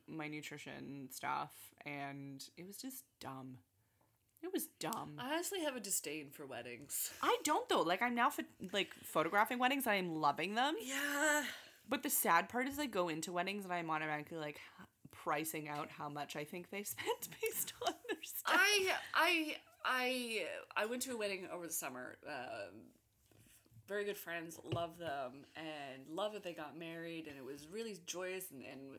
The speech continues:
Speaker 2: we, it was just, it was a wonderful to be able to celebrate them.
Speaker 1: Yeah.
Speaker 2: But I was looking around and,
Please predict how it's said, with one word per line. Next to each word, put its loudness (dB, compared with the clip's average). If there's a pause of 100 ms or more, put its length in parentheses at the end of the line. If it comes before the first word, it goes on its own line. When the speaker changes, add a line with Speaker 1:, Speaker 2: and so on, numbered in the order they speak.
Speaker 2:
we, -12 (120)
it -14
was -6
just, -8
it -8
was -4
a -6
wonderful -6
to -10
be -6
able -6
to -10
celebrate -6
them. -4 (100)
Speaker 1:
Yeah. 0 (160)
Speaker 2:
But -2
I 0
was -2
looking -4
around 0 (100)
and, -12